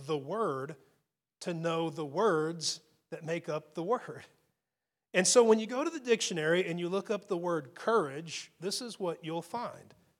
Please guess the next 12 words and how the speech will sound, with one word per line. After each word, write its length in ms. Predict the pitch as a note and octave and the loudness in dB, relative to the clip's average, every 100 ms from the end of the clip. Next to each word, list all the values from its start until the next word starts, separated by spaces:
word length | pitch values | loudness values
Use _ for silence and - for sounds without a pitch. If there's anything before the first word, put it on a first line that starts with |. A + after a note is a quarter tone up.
| _ _ _ _ _ | _ _ _ _ _
Courage, 760 | - A#3+ G3+ C3 - - - - _ _ _ _ _ _ _ _ _ - | 6 8 8 6 -8 -16 -16 -20 _ _ _ _ _ _ _ _ _ -10
the 180 | D3+ F3 | -4 -4
mental 840 | D3+ F3+ B3+ B3+ C#4 C4 C4+ B3 _ _ - | 0 4 4 2 -4 -4 -4 -8 _ _ 4
or 240 | F3 E3 | 6 6
moral 640 | D3 D3+ F3+ A3 A#3 A#3 | 2 0 4 6 8 4
strength 840 | A#3 - - G3+ D#3 A2 - - - _ _ _ _ - | 0 -6 -4 -2 -2 -4 -18 -20 -20 _ _ _ _ -10
to 120 | E3+ | -8
venture, 800 | C#3+ B2+ E3+ A3+ - B3+ B3 A#3+ _ _ _ _ _ _ | -8 -2 0 0 -2 -4 -6 -10 _ _ _ _ _ _
persevere, 920 | - G#3 G#3+ B3+ G3 F#3+ D#3+ D3+ D3+ - _ _ _ | 0 2 2 0 -2 0 0 -2 -4 -10 _ _ _
and 200 | E3 D#3+ | -2 0
withstand 1040 | D#3+ D#3 - - A3 G#3 F3 C3+ C3 C3 - _ _ _ _ C#3+ | -2 0 2 2 2 2 2 0 -6 -10 -18 _ _ _ _ 0
danger, 640 | E3 F#3 G3+ G3 G#3+ G#3 | 2 2 0 -2 -2 -4